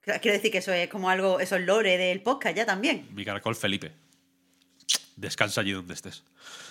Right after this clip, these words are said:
Speaker 2: Eh, con Felipe me pasaba, yo estaba trabajando, lo tenía cerca de mi escritorio, y entonces como que le veías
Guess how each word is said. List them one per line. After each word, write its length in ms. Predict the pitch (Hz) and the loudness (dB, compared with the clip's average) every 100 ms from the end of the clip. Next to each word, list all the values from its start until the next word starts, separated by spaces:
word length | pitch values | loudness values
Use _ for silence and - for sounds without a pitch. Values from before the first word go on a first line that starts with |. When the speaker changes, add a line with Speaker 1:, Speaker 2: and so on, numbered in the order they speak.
| - - _ - | -20 -20 _ -4
Speaker 2:
Eh, 920 | 131 123 120 113 107 101 95 87 - | 2 4 6 6 6 4 2 -2 -8
con 180 | - 127 | -6 0
Felipe 320 | 127 120 165 | 0 2 4
me 100 | 160 | 6
pasaba, 460 | 160 160 160 156 185 117 | 6 4 4 4 0 -6
yo 100 | 113 | -4
estaba 220 | 131 127 | 0 0
trabajando, 580 | 127 113 139 139 131 151 | 2 -2 -2 -6 -8 -8
lo 120 | 104 | -10
tenía 220 | 101 110 110 | -8 -6 -2
cerca 300 | 123 123 113 | 0 2 2
de 480 | 104 98 95 95 92 | 2 2 0 -2 -4
mi 60 | |
escritorio, 500 | 95 98 98 143 98 87 - - - | -6 -6 -4 -2 -2 -6 -18 -20 -14
y 60 | 107 | -10
entonces 460 | 104 113 113 - - _ | -4 -2 -2 -4 -10 _
como 180 | - 104 | -6 -6
que 120 | 98 | -2
le 80 | 101 | -2
veías 560 | 101 110 135 170 180 | 0 2 4 2 -2